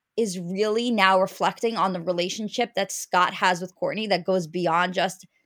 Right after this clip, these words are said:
co-parenting relationship. And I think what she wants out of Scott is to be able to say, "You have to push that idea of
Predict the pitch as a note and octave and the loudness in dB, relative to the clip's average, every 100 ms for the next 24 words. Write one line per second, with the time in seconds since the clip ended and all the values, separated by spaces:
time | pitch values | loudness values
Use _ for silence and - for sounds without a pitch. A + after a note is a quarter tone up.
0 | _ _ - G3 F#3 G#3+ G3+ A#3+ B3 A#3+ | _ _ 2 2 4 -2 0 -2 -2 -2
1 | B3 B3+ C4 B3 C#4 - G3+ G3+ A3+ A3 | -2 -2 0 2 2 2 0 0 -2 0
2 | F#3+ G#3+ - G#3+ F#3+ F#3 G3 F#3 F#3 - | -2 -2 -2 -2 0 0 2 2 2 0
3 | F#3+ E3+ - E3 - F#3 G3 F#3 G3 G#3 | 2 4 4 0 -2 2 2 2 -2 0
4 | F3 E3+ _ _ _ F3 F3+ C4 A#3+ B3 | 0 -2 _ _ _ -4 2 2 2 2
5 | A#3+ - G#3+ _ A#3 A3+ F3+ F#3 G3 F3 | 2 0 -6 _ -2 0 2 4 6 4
6 | D#3+ F3+ F#3 E3+ | 0 0 2 2